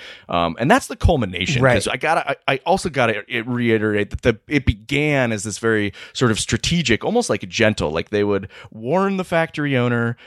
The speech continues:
Speaker 1: "Take down your automating
Speaker 2: Yeah.
Speaker 1: machines. If you, if you don't, you'll get a visit from Ned Ludd's army." And then if they didn't, they would k-,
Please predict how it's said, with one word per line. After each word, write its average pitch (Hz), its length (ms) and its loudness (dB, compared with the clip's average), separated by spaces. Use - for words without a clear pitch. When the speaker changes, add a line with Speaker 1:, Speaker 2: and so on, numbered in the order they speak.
Speaker 1:
"Take 139 180 2
down 160 240 0
your 151 140 0
automating 143 480 0
Speaker 2:
Yeah. 127 320 4
Speaker 1:
machines. 98 280 -2
If - 160 -2
you, 113 140 4
if 135 160 -2
you 196 120 -2
don't, 165 560 -2
you'll 113 140 -2
get 127 160 0
a 120 40 2
visit 117 360 -2
from 151 140 -2
Ned 135 180 0
Ludd's 143 200 -2
army." 107 440 0
And 123 200 -2
then 139 160 2
if 127 80 -6
they 139 140 -2
didn't, 185 420 0
they 131 140 0
would 123 200 -2
k-, - 100 -16